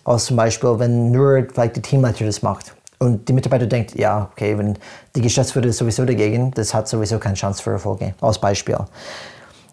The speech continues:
Das heißt, für mich, der erste Schritt ist ja, diese, diese Influencer, diese Meinungsmacher zu identifizieren. Und es gibt unterschiedliche Arten und Weise, das zu tun.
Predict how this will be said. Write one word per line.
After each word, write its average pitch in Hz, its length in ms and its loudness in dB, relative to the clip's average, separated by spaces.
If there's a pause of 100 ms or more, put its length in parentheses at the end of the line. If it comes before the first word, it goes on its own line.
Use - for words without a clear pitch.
(960)
Das 151 180 4
heißt, 165 380 6
für 147 140 4
mich, 190 280 6
der - 200 4
erste 165 280 4
Schritt 196 320 2
ist - 280 0
ja, 147 400 6 (340)
diese, 127 760 6
diese 123 520 2 (220)
Influencer, 208 640 6
diese 147 200 4
Meinungsmacher 135 720 4
zu 117 240 2
identifizieren. 113 840 2 (840)
Und 147 120 6
es 139 80 6
gibt 180 220 2
unterschiedliche 165 580 4
Arten 131 160 6
und 120 60 0
Weise, 123 240 4
das 120 220 0
zu 120 100 0
tun. 107 300 2